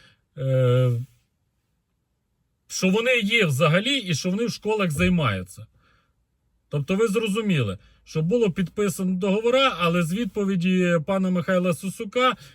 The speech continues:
е, випливає, що він не знає про те, що такі, е, групи є і існують. Теж дуже цікава ситуація.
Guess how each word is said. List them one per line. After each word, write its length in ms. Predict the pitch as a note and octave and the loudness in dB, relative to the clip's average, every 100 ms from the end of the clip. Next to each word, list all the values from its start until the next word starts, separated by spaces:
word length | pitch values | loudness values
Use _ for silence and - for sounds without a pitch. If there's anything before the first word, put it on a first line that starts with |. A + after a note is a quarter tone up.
| - | -2
е, 240 | D#3+ D#3+ | 2 2
випливає, 640 | D#3+ E3+ F3+ F#3 A#3 A3+ | 2 0 0 0 2 2
що 160 | F#3 G3 | 0 0
він 160 | G3+ G3+ | 0 0
не 80 | |
знає 400 | F#3 F3 F3 C3+ | 0 0 2 2
про 180 | A#2 D3+ | 0 -2
те, 220 | D#3 B3 | -2 -2
що 180 | B3+ - | -2 -4
такі, 380 | C#3+ D3+ G3 F#3+ - - - | -4 -4 -4 -4 -6 -12 0
е, 120 | C3+ | 4
групи 400 | D#3 G#3 - F3 | 4 2 0 0
є 320 | C#3 G2+ F2 - _ | 0 -2 -4 -12 _
і 100 | E3+ | -2
існують. 520 | F3 - C3 G2 F#2+ - _ _ | 0 0 -2 -2 -4 -12 _ _
Теж 220 | - F#3+ E3 | 2 2 2
дуже 280 | F#3 D#3+ | -2 -2
цікава 440 | D3+ D#3+ D#3 D3+ C#3+ | -4 -2 0 2 0
ситуація. 760 | - C3+ C#3 B2 G#2+ - G#2+ | -2 -2 0 0 0 -4 -8